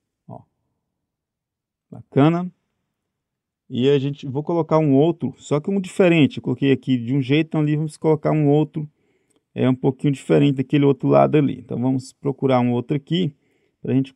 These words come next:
estar colocando ali. Deixa eu caçar um aqui que eu vi aqui, que eu, eu, eu vi ontem aqui. E ele é muito legal, gente. Muito bacana mesmo.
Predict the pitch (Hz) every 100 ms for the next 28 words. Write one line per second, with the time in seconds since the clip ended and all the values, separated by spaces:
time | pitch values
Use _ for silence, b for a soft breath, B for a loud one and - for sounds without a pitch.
0 | _ - - 131 147 147 135 - 139 139
1 | 147 - - _ _ _ _ _ _ _
2 | _ _ _ _ _ _ _ _ _ _
3 | _ _ _ - 113 120 117 - 117 117
4 | 123 117 120 113 120 113 120 - 123 -
5 | 113 113 113 107 _ _ - 104 123 123
6 | 120 117 117 113 151 160 117 _ _ _
7 | _ _ _ _ _ _ _ _ - 113
8 | 123 117 113 127 156 156 160 151 147 107
9 | - 101 - - - - 90 - 127 120
10 | - 131 131 - - -